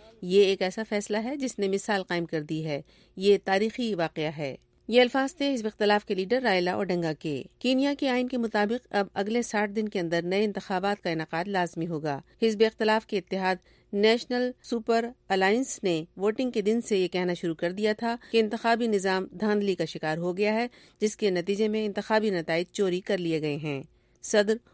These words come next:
اہورو کنیاٹا کی طرف سے کوئی فوری رد عمل نہیں آیا ہے، تاہم ان کے ایک وکیل نے عدالت برخاست ہونے سے قبل عدالتی فیصلے پر مایوسی کا اظہار کیا تھا۔ یاسمین جمیل، وائس آف امریکہ، واشنگٹن۔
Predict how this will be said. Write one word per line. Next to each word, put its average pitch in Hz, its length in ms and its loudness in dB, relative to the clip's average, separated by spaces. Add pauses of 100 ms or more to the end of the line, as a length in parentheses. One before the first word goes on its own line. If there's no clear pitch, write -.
(160)
اہورو 220 440 4
کنیاٹا 196 460 0
کی 214 120 -6
طرف 196 220 0
سے 196 180 -2
کوئی 185 180 -2
فوری 196 280 0
رد 180 200 -2
عمل 170 200 0
نہیں 170 260 0
آیا 208 260 2
ہے، 247 140 -4 (340)
تاہم 214 280 2
ان 208 80 0
کے 202 120 0
ایک 190 120 -2
وکیل 214 320 -4
نے 202 240 0 (380)
عدالت 202 500 2
برخاست 202 460 -2
ہونے 185 140 -2
سے 190 220 -4
قبل 190 280 -2 (280)
عدالتی 202 460 2
فیصلے 185 380 -2
پر 160 200 -6 (120)
مایوسی 180 460 -2
کا 165 100 -4
اظہار 165 260 -4
کیا 170 260 -4
تھا۔ 139 280 -8 (420)
یاسمین 196 460 0
جمیل، 202 320 0 (300)
وائس 175 260 -2
آف 208 100 -8
امریکہ، 214 640 -4
واشنگٹن۔ 160 500 -6